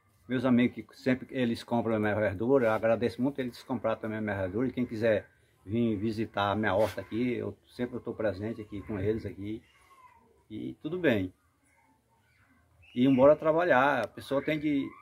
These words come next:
de lutar e vencer a luta que a gente pensa em fazer, a gente continua fazendo e, e faz.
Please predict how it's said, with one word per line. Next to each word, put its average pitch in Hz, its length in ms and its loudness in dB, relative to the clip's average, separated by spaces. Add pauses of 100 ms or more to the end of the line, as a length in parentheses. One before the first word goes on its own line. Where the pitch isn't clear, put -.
(400)
de 123 140 -2
lutar 131 880 0 (320)
e 117 80 -14
vencer 127 500 0
a 117 300 0
luta 123 280 -4
que 123 120 -10
a 123 60 2
gente 123 340 -2 (680)
pensa 127 300 -2
em 120 200 0
fazer, 120 580 -4 (360)
a 113 40 -6
gente 123 300 -6 (380)
continua 139 640 0
fazendo 139 580 0
e, 156 260 -2 (320)
e - 60 -14
faz. 120 460 4